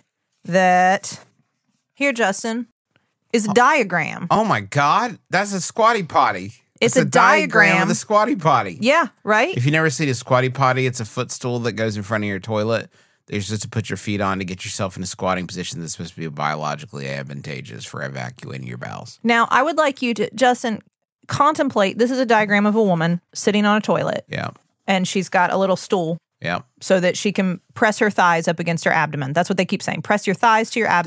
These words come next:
Speaker 1: abdomen.
Speaker 2: hers have a little red light on it so you don't fall in the bathroom at night? Because
Speaker 1: I,
Speaker 2: that
Speaker 1: I
Speaker 2: is
Speaker 1: don't think
Speaker 2: quite
Speaker 1: it
Speaker 2: a
Speaker 1: had
Speaker 2: feature of, of the squatty potty.
Speaker 1: I don't think it had evolved to that point
Speaker 2: Yeah.
Speaker 1: yet. Um, but what I think, what I think is interesting, and I,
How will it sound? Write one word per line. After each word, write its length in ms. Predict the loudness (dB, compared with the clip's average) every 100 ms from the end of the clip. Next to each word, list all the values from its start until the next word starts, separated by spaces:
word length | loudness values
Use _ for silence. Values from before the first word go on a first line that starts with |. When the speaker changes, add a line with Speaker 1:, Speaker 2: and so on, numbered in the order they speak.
| 0
Speaker 1:
abdomen. 80 | 2
Speaker 2:
hers 300 | 4 4 2
have 160 | -2 -2
a 40 |
little 260 | -2 0 0
red 220 | 0 -2
light 300 | 0 0 0
on 220 | -2 -2
it 160 | -2 -4
so 100 | -6
you 120 | -4
don't 220 | -4 -6
fall 280 | -4 -4 -2
in 80 | -4
the 80 | -2
bathroom 420 | -2 -2 -4 -6
at 60 | -4
night? 300 | -6 -6 -8
Because 280 | -2 0 0
Speaker 1:
I, 40 |
Speaker 2:
that 180 | 0 0
Speaker 1:
I 40 | 0
Speaker 2:
is 60 |
Speaker 1:
don't 100 | -2
think 120 | 0
Speaker 2:
quite 80 | 0 2
Speaker 1:
it 20 |
Speaker 2:
a 20 |
Speaker 1:
had 100 | 0
Speaker 2:
feature 380 | -2 -4 -6 -8
of, 200 | -10 -14 -18 -18 -16 -12
of 120 | -10
the 40 | -10
squatty 360 | -6 -4 -6
potty. 320 | -6 -8 -6 -2
Speaker 1:
I 100 | 0
don't 120 | 2
think 160 | 0
it 40 | 0
had 120 | 0
evolved 440 | 0 0 0 -2 -10 _
to 100 | -4
that 160 | -2 -2
point 220 | -4 -2
Speaker 2:
Yeah. 80 | -2
Speaker 1:
yet. 80 | -4 -10 -20 _ 0
Um, 280 | 2 0 -2
but 220 | 0 2
what 180 | 2 2
I 120 | 2
think, 340 | 0 -4 -6 -12 -4
what 200 | 2 4
I 120 | 2
think 220 | 0 -2
is 160 | -2 0
interesting, 600 | 0 0 0 -2 -2 -2 -4
and 140 | -2
I, 200 | -2 -2